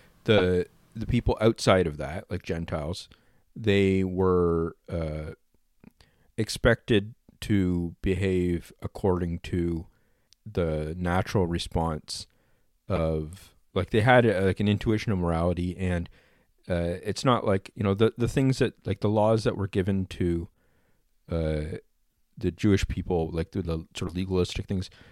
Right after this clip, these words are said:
those were still sort of binding on other people. It's just that the, it was made explicit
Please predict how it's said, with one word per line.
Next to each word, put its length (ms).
those 280
were 100
still 260
sort 200
of 120
binding 580
on 160
other 220
people. 320
It's 120
just 160
that 180
the, 360
it 60
was 140
made 200
explicit 680